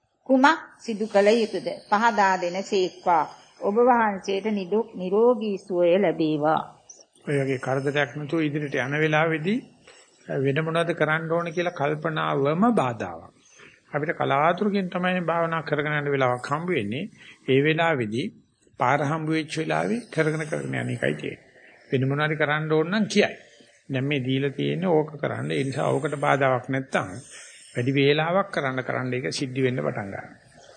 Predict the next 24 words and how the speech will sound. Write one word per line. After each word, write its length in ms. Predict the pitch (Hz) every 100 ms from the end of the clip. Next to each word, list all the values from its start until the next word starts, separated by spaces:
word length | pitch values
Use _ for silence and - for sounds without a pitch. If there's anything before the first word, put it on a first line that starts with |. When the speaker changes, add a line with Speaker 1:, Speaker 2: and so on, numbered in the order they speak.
| - - _ _ - 113 123
Speaker 2:
වශී 340 | 135 131 - 151
වෙන්න 180 | 135
පටන් 320 | 147 151 131 120
ගන්නවා. 220 | 110 123
ඒ 80 | 127
නිසා 260 | 123 143 165
හම්බ 220 | 131 139
වෙච්ච 200 | 143 135
වෙලාව 280 | 143 135 131
හොඳයි 280 | 127 127 135
වගේ 280 | 127 120 117
පේන්නේ. 520 | 120 131 160 135 123 - - - _
ඒක 180 | - 127
තාක් 360 | 127 135 151 165
දුරට 240 | 165 151
මනසේ 320 | 165 143 131 139
කාර්යය 280 | 127 131
පවත්වා 200 | 151 120 - -
ගන්න. 280 | - - - - - - _ _ _ _ _ -
Speaker 1:
තෙරුවන් 400 | 220 226 226 247
සරණයි 540 | - 269 220 196 180 165
ගෞරවනීය 640 | 190 208 214 208 208 214
ස්වාමින් 520 | 294 220 196 190 196 269
වහන්සේ. 560 | 269 240 180 - 143